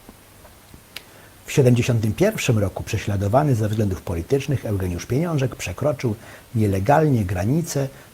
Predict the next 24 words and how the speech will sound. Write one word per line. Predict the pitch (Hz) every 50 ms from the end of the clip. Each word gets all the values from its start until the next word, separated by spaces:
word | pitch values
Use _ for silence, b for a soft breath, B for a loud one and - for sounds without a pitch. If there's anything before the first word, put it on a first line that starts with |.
| - -
na | 107 131 170 185 156
własnej | 107 92 98 113 117 131 127 - - 123 113 113
konstrukcji | - - 107 101 95 - - - 107 113 120 120 - - - - 113 104
samolocie | - - 107 92 92 98 107 117 113 - - 98
Kukułka. | - - 92 - - - 214 165 110 92 - - - - B B B - -
Leciał | 135 127 - 117 98
przez | - - - 92 -
Słowację, | - - 95 101 165 175 160 170 - - 80 82
Węgry, | 90 120 123 123 123 113 117 110
dotarł | 87 78 92 107 107 - 98 90
do | 82 80 87 95 92 - 92
Jugosławii. | 76 85 95 92 - - - - - 92 78 76 73 73 - 73 76 78 - - - - - - - - - - - - - B B B B B B B B B B - -
Świat. | - - - 160 147 - - - - - - -
W | - -
tysiąc | - 156 - 135 110 -
piętnastym | - 98 87 - 139 160 160 - - - 151 139 131 127
wojna | 117 101 92 113 120 117 113 107 101
polsko-niemiecka. | 104 - 104 95 - - - 98 95 98 113 127 113 - - - - -
Siedmiotysięczna | - - 135 123 120 110 101 - - - 107 98 - - 90
armia | 90 90 85 80 -
polska, | - 156 151 127 - - -
dowodzona | 92 90 82 90 90 101 98 92
przez | 87 - - -
księcia | - - - 101 95 - -